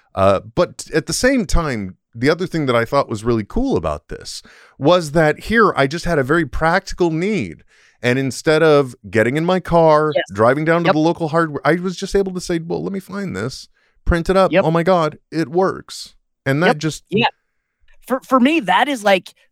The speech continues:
Speaker 2: that is the coolest part. If, if you're a, I don't know, like, the older I get, the more, uh, into, like, finding creative ways to do things. A-, a-, and if I'm factoring in time, it's probably not saving me money,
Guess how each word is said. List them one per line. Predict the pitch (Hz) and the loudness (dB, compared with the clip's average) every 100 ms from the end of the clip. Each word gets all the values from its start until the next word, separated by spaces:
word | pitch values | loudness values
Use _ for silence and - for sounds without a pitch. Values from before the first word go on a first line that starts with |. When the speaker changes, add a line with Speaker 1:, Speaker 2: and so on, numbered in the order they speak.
| 147 | -2
Speaker 2:
that | 185 240 | 0 0
is | 285 | 0
the | 214 | -4
coolest | - 226 226 196 | -4 -6 -6 -2
part. | 233 202 151 | 2 2 2
If, | 185 - | -2 -2
if | 208 - | -4 0
you're | 240 | 4
a, | 220 185 | 4 4
I | - | 2
don't | 233 | 0
know, | 180 135 | 2 2
like, | 139 139 - _ _ _ | 2 -2 -6 _ _ _
the | 196 | -2
older | 214 247 262 | 2 4 4
I | 220 | 4
get, | 180 156 185 | 2 -2 -2
the | - | -2
more, | 170 170 185 185 - - | -2 2 2 2 -2 0
uh, | 160 151 135 127 113 113 _ _ _ - | 4 4 4 0 -6 -12 _ _ _ -4
into, | 190 190 - 180 165 | -2 -2 -2 0 2
like, | 151 135 131 - _ _ _ _ _ _ _ _ _ _ _ | 2 0 -2 -14 _ _ _ _ _ _ _ _ _ _ _
finding | 202 202 214 | 0 0 -2
creative | 196 190 185 190 156 | -4 -2 0 0 0
ways | 165 175 | -2 -2
to | - | -6
do | 143 151 | -6 -4
things. | 160 185 196 185 | -4 -4 -4 -6
A-, | 180 214 196 | -10 -12 -6
a-, | 220 214 | -2 0
and | 233 | 0
if | 233 | 0
I'm | 233 226 | 0 2
factoring | 294 269 - 240 | 0 0 -2 0
in | 214 196 | 0 0
time, | 180 185 190 | 0 0 0
it's | 185 - | -4 -6
probably | - 170 180 180 175 | 0 2 2 0 -2
not | 151 160 170 | 0 0 0
saving | - 151 147 170 170 | -4 -4 -4 -6 -4
me | 175 180 | -4 -2
money, | 165 143 156 190 214 | 0 0 0 -4 -4